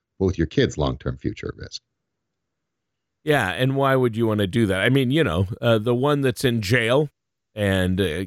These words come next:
Speaker 2: can't,
Speaker 1: <laughs>
Speaker 2: can't hold down a job, probably best not to
Speaker 1: <laughs> Again,
Speaker 2: leave it all
Speaker 1: yeah.
Speaker 2: to that
Speaker 1: You
Speaker 2: child, right?
Speaker 1: you probably don't want to give the same share of all the assets to your kid whose biggest hobby is staring at the sun.
Speaker 2: <laughs> Yeah,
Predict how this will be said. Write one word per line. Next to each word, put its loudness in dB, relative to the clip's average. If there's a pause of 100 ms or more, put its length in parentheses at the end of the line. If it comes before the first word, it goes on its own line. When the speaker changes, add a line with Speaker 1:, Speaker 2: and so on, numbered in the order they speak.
(100)
Speaker 2:
can't, 0
Speaker 1:
<laughs> -6
Speaker 2:
can't 2
hold 2
down 0
a 2
job, 0
probably 0
best -2
not -2 (100)
to -8 (200)
Speaker 1:
<laughs> -18
Again, 0
Speaker 2:
leave 2
it 0
all 0
Speaker 1:
yeah. 2
Speaker 2:
to -2
that 2
Speaker 1:
You 4
Speaker 2:
child, -10 (260)
right? 0
Speaker 1:
you 2
probably 2
don't 0
want 0
to 2
give 2
the -4
same 2
share 2
of -6
all 2
the 4
assets 0
to -2
your 4
kid 0
whose 2 (160)
biggest 0
hobby -2
is -2
staring 2
at -4
the -8
sun. -2 (340)
Speaker 2:
<laughs> 0 (640)
Yeah, -2